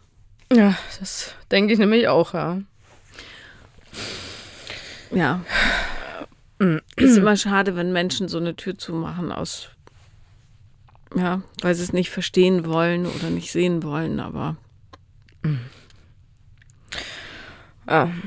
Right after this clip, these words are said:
Speaker 1: und das ist halt so dieses Typische, was ich hab, dass ich das Gefühl hab, dass mich nie jemand so annehmen könnte, wie ich bin. Und
Speaker 2: Mhm.
Speaker 1: ich wirklich teilweise versuche, nicht zu hassen oder so, weil ich aber denke, das, was mir Menschen angetan haben und ich muss da mich hochkämpfen, ich muss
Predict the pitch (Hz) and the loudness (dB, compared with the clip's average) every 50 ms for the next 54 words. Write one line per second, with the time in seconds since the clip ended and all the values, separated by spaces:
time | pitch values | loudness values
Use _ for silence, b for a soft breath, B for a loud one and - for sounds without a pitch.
0 | 202 - - 180 170 160 160 160 170 160 - 196 175 165 - - 151 151 151 143 | -12 -8 -4 -2 0 2 2 2 2 2 6 6 6 6 4 0 0 0 0 0
1 | 143 139 127 - - - - _ _ _ - _ - 208 190 165 175 156 196 180 | -2 -2 -6 -8 -12 -14 -18 _ _ _ -12 _ 0 0 2 2 2 4 4 4
2 | 165 175 - 170 156 180 175 165 - 165 151 - 175 160 - - 196 180 - 196 | 4 2 2 0 2 2 2 2 2 0 2 2 0 0 0 -2 -4 -2 0 -2
3 | 196 180 160 151 165 185 185 170 180 180 185 190 185 175 170 180 170 165 156 - | 0 0 -2 0 0 0 2 2 0 0 2 2 2 2 2 2 2 0 0 0
4 | 185 - 87 101 127 175 180 156 - 190 165 156 160 175 180 180 165 - - 117 | 0 0 0 0 0 -2 -4 -2 0 0 0 0 -2 -4 -4 -6 -8 -4 -4 -2
5 | 170 160 156 - - - - - 180 185 180 185 196 - - _ _ _ _ - | -2 -2 -4 -6 -10 -16 -6 -2 -2 0 0 -2 -6 -10 -14 _ _ _ _ 0
6 | 220 185 - - - - B B B B B B B B B - 190 180 185 214 | 2 2 2 -2 -6 -8 B B B B B B B B B 6 6 8 8 4
7 | 208 - - 196 170 180 202 190 175 175 180 202 196 190 190 190 196 185 - 214 | 4 4 6 6 8 8 8 8 8 8 8 8 6 6 4 4 4 4 4 4
8 | 190 165 196 214 190 196 185 190 208 226 240 233 - - - - 220 202 180 202 | 4 4 2 2 2 2 2 4 4 4 4 2 2 -4 0 2 6 6 6 6
9 | 214 - 226 214 196 190 196 190 170 175 175 170 160 170 - - 185 175 185 175 | 4 2 -2 0 2 2 2 2 4 6 6 6 6 4 4 4 2 2 2 0
10 | 190 190 202 175 - 185 165 - 165 165 160 202 214 202 202 190 175 190 - - | 0 0 0 2 2 0 0 0 -2 0 0 0 0 2 0 0 0 -2 -2 -2
11 | 220 - - - 214 190 - - 208 190 196 214 208 180 - - 196 - 196 190 | -2 -2 0 0 0 0 2 2 2 4 4 2 2 2 0 -2 -2 0 0 0
12 | 202 196 - - - - - - - 208 220 190 - - - 233 247 - - - | 0 -2 -4 -8 -4 2 4 6 6 6 4 2 0 -2 -2 -2 -2 -2 0 2
13 | 247 233 208 208 202 214 214 196 190 196 208 - 202 196 202 208 - - | 2 2 2 2 0 -2 -2 0 0 -2 0 0 0 0 0 0 -2 -6